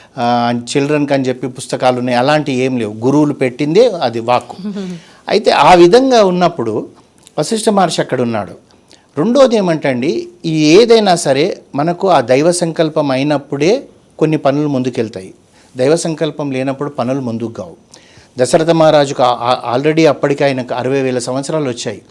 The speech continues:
Speaker 1: ఒక భార్య పెళ్ళయింది, సంతానం కాలే, ఇంకొకరిని సంతానం కాలే, మూడు సంతానం కాలే. మనకు బాగా పేర్లు తెలిసిన ఈ రామాయణంలో ముగ్గురు, ముగ్గురు భార్యలే తెలుసు, కానీ దశరథ మహారాజుకు మూడు వందల యాభై మంది రాణులు ఉండేవాళ్ళు.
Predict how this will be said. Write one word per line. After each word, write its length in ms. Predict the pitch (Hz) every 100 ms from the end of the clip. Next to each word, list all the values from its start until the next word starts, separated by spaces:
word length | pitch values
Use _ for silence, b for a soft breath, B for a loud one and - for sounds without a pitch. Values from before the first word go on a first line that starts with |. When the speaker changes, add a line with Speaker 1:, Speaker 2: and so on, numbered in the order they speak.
| b b b b b b b _ -
Speaker 1:
ఒక 160 | 151 170
భార్య 460 | 151 151 139 123 - - -
పెళ్ళయింది, 580 | 147 143 131 117 107 - _
సంతానం 540 | - 139 139 147 139 120
కాలే, 260 | 113 104 -
ఇంకొకరిని 600 | 135 147 156 151 143 123 101 - _ _ -
సంతానం 640 | - - 135 135 139 135
కాలే, 320 | 120 107 104 101 147
మూడు 360 | 135 156 165
సంతానం 520 | 160 131 123 135 131 120
కాలే. 280 | 104 98 - B B B 156
మనకు 240 | 175 165
బాగా 340 | 139 143 175
పేర్లు 360 | 180 165 165 170
తెలిసిన 340 | 170 156 160
ఈ 80 | 156
రామాయణంలో 560 | 139 135 143 143 139 147
ముగ్గురు, 540 | 139 127 139 151 147
ముగ్గురు 340 | 135 131 139 147
భార్యలే 420 | 131 131 131 139
తెలుసు, 280 | 117 101 98
కానీ 320 | - 127 139
దశరథ 360 | 117 113 139 156
మహారాజుకు 580 | 147 135 127 113 175 214 B B B B
మూడు 240 | 131 160 160
వందల 260 | 156 147
యాభై 300 | 143 139 131
మంది 260 | 127 127 120
రాణులు 400 | 113 123 170 156
ఉండేవాళ్ళు. 400 | 120 101 90 87